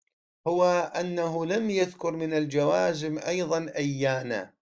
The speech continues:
ولا ذكر أينما، آه، ولا ذكر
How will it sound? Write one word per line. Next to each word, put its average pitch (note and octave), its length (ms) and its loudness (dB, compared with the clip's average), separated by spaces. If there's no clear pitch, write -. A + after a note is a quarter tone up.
ولا D#3 300 4
ذكر C#3+ 640 2
أينما، D3 760 2
آه، C3 380 6
ولا F3 480 4
ذكر E3 480 4